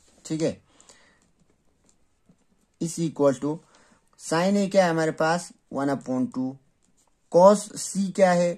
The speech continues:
वन upon टू, प्लस में cos A क्या है, root three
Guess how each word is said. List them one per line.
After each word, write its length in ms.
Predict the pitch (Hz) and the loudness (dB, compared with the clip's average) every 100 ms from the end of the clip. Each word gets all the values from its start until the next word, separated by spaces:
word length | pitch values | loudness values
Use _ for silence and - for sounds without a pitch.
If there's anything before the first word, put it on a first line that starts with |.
| - | -10
वन 280 | 123 127 131 | -8 -6 -6
upon 300 | - 127 123 - | -6 -6 -6 -6
टू, 160 | 127 127 _ _ _ _ _ _ - | -8 -10 _ _ _ _ _ _ -8
प्लस 360 | 160 180 190 185 | 0 2 2 2
में 140 | 190 190 170 | -4 -2 2
cos 300 | 180 202 - | 4 4 0
A 140 | 190 196 | -6 -4
क्या 160 | 190 190 | 2 2
है, 220 | 180 185 190 _ _ _ _ - | 2 -4 -8 _ _ _ _ -12
root 340 | 120 147 139 - | -6 -6 -6 -6
three 180 | 143 | -4